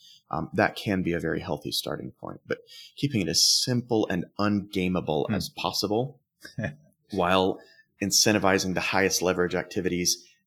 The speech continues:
Speaker 1: and good culture can absolutely be done and should be done. Um,
Speaker 2: Hmm.
Speaker 1: a-, and
Speaker 2: It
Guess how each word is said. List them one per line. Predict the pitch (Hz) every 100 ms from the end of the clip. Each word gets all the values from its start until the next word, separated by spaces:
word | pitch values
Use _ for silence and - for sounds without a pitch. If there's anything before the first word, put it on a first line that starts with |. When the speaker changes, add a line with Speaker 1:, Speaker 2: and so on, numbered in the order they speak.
| -
Speaker 1:
and | 95 104 101 -
good | 98 90 -
culture | - 92 - - 71 71 - _ _ _ _ -
can | - 123 113 107 - -
absolutely | 95 98 - - 85 87 73 80
be | 82
done | 78 78 -
and | 95 87
should | - - - 110 -
be | 71
done. | 73 - 50 - - _ - _ _ -
Um, | 78 80 76 69 - _ _ _ _ _ _ -
Speaker 2:
Hmm. | 85
Speaker 1:
a-, | - -
and | 92
Speaker 2:
It | 90